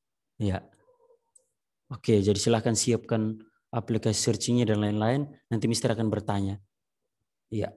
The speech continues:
Oke, mari kita lihat bersama. Kisi-kisi penulisan.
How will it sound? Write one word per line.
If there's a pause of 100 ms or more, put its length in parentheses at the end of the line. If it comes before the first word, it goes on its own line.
(140)
Oke,
mari
kita
lihat
bersama. (1800)
Kisi-kisi
penulisan.